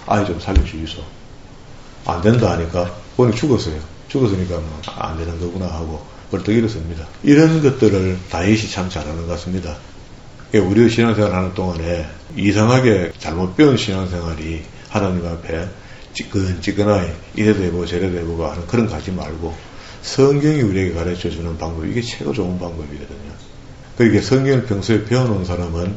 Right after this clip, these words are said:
이런 일이 생길 때 알아요. 아, 이렇게 해야 되겠다, 저렇게 해야 되겠다 하는 방법들을 적용해서 그만하기도 하고 진행하기도 하고 이렇게 안 하겠습니까?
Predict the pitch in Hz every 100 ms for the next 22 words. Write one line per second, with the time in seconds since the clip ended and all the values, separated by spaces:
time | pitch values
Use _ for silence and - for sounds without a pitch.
0 | - - 110 120 113 92 90 117 98 -
1 | 80 76 - 104 95 73 - - - -
2 | 78 78 113 113 98 85 80 78 - -
3 | - - - - - 107 107 107 90 82
4 | 80 - - - - - - - 107 104
5 | 104 110 104 - 90 90 92 - - -
6 | 98 101 101 87 - 95 107 - - -
7 | 80 87 90 98 110 85 76 76 73 -
8 | - - - 95 98 90 90 87 82 73
9 | 73 73 - - - 107 101 80 76 71
10 | 73 76 -